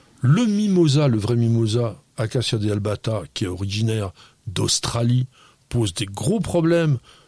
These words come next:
notamment en Haute-Provence, dans des endroits où ils ont conquis sur, euh, les Cévennes, par exemple, on peut avoir parfois, magnifique, hein, tout est, tout est jaune à la fin de l'hiver, mais quid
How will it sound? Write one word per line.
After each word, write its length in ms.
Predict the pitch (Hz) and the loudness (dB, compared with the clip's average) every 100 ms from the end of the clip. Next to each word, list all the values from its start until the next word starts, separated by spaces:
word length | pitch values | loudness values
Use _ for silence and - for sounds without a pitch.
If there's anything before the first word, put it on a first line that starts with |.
| _ | _
notamment 640 | 110 113 135 139 135 123 104 | -4 0 2 4 2 0 -2
en 40 | |
Haute-Provence, 800 | 107 117 - 107 104 127 139 - | 0 0 -2 -6 -2 0 0 -2
dans 180 | - 92 - - | -6 -8 -12 -6
des 160 | 104 | -4
endroits 340 | 113 113 131 131 | -2 0 0 0
où 140 | 98 | -2
ils 160 | 90 101 | -6 -8
ont 100 | 98 _ _ _ - - | -8 _ _ _ -20 -4
conquis 420 | 151 147 - 160 143 - - - | 2 2 2 0 0 -12 -20 -20
sur, 360 | - - 127 117 | -8 -2 2 2
euh, 260 | 104 98 120 | 0 -2 0
les 120 | 107 | 0
Cévennes, 520 | - 139 127 151 127 | 2 2 2 4 2
par 160 | 95 87 | 0 -6
exemple, 380 | 98 131 107 101 | -2 0 -2 -4
on 140 | - | -8
peut 320 | - 127 120 | -4 0 0
avoir 260 | 101 123 110 | 2 0 -2
parfois, 360 | - - - - - - | -8 -12 -10 -14 -16 -12
magnifique, 480 | 90 113 127 175 123 | -2 0 2 0 0
hein, 200 | 104 113 123 117 139 - | -2 -4 -6 -8 -8 -6
tout 240 | 247 285 | -6 2
est, 220 | 180 151 147 | 2 2 0
tout 220 | 185 170 | 0 2
est 80 | 147 | 4
jaune 380 | 139 156 147 117 - - - | 6 6 4 0 -10 -10 -4
à 100 | 113 | 0
la 100 | 113 | 0
fin 160 | - 113 | 0 0
de 40 | |
l'hiver, 480 | 107 113 180 220 175 - - - _ - | 2 4 4 2 -2 -8 -20 -20 _ -6
mais 280 | 101 151 - _ _ _ _ _ - | -2 -2 -6 _ _ _ _ _ -18
quid 420 | - 196 208 143 | -4 -2 -2 -4